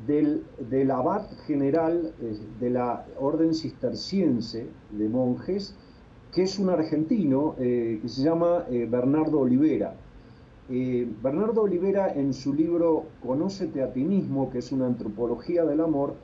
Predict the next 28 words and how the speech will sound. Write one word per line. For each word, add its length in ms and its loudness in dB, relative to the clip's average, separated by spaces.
dice 240 -2
algo 280 2
que, 380 2
mm, 220 -2
a 80 -4
mí 100 2
me 120 2
impactó 420 0
mucho. 420 2
Mira, 340 2
Pepe, 260 -6
dice 380 2
que 300 4
el 320 4
setenta 760 0
por 160 -4
ciento, 480 0
y 120 2
esto 480 -2
fundamenta 520 0
en 100 2
varios 340 2
estudios 420 0
sociológicos, 920 -4
el 160 2
setenta 640 0
por 200 -2
ciento 560 -2